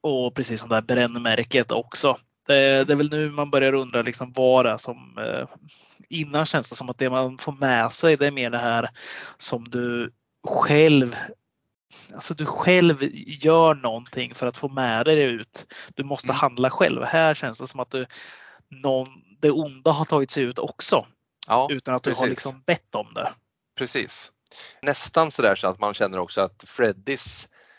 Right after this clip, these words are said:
Speaker 2: eh, mål är ju att på något sätt inte bara vara aktuell längre i, i drömmen,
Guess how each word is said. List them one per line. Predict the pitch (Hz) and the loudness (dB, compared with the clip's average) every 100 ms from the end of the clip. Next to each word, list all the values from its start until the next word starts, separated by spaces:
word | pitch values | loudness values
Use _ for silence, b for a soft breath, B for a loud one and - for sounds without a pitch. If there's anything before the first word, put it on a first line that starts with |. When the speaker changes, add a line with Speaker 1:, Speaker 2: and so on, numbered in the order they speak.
| b - | b -8
Speaker 2:
eh, | 110 | -6
mål | 110 107 95 92 98 | -6 -8 -4 -4 -2
är | 87 98 | 0 0
ju | 95 98 | 0 -4
att | 95 98 - | -4 -6 -8
på | 110 | -12
något | 92 - | -12 -12
sätt | 98 | -12
inte | 101 92 | -12 -8
bara | 90 95 | -2 -2
vara | 92 90 | 0 -2
aktuell | - 104 110 113 | -2 0 0 0
längre | 92 90 95 - | -2 -2 -2 -2
i, | 95 90 80 _ _ b b - | -4 -10 -16 _ _ b b -10
i | 107 | -6
drömmen, | - 123 92 101 156 98 | 2 2 2 0 0 0